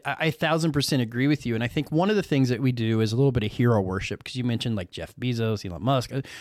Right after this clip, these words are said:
those people. It, it's kinda like watching, it, it's, and I'm gonna date myself here, it's kinda like watching Emmitt Smith run and then going outside and, and, and thinking, "Hey, I can do that too."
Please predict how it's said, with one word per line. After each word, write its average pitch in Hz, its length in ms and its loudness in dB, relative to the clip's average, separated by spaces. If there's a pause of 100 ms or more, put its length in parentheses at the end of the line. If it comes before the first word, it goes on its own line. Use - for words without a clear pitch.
(160)
those 170 200 2
people. - 400 -4 (500)
It, 180 160 2
it's 180 160 0
kinda 254 320 2
like 185 320 2
watching, 151 640 2
it, 143 320 0
it's, 131 380 0
and 135 160 2
I'm 131 80 4
gonna 123 160 4
date 120 220 0
myself 117 420 0
here, 117 120 0
it's 113 100 -2
kinda 233 220 0
like 214 160 2
watching 147 260 2
Emmitt 147 240 2
Smith 170 340 0
run 151 440 4 (240)
and 160 120 4
then 151 120 4
going 185 240 4
outside 160 720 2 (420)
and, 147 300 2
and, 143 420 2
and 143 260 2
thinking, 139 280 2 (160)
"Hey, 180 260 0
I 175 140 -2
can 180 160 4
do 151 160 6
that 139 240 0
too." 120 380 0